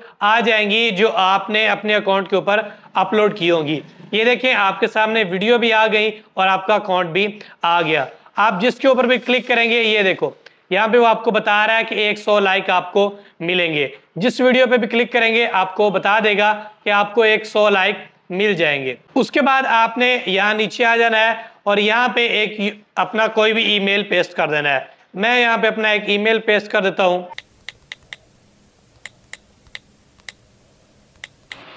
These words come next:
उसके बाद आपने सबमिट के ऊपर क्लिक कर देना है। जैसे ही आप सबमिट के ऊपर क्लिक करेंगे,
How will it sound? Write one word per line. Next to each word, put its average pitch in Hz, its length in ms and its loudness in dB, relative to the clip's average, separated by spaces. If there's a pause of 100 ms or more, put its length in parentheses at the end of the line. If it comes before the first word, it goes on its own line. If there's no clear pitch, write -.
(400)
उसके 269 240 0
बाद 277 200 2
आपने 247 520 0 (260)
सबमिट 233 420 0
के 233 100 0
ऊपर 220 200 0
क्लिक 220 280 -2
कर 175 140 0
देना 151 180 0
है। 120 280 -4 (3000)
जैसे - 320 0
ही 277 60 6
आप 269 180 2
सबमिट 254 440 0
के 269 60 2
ऊपर 247 140 2
क्लिक 254 260 -2
करेंगे, 240 440 2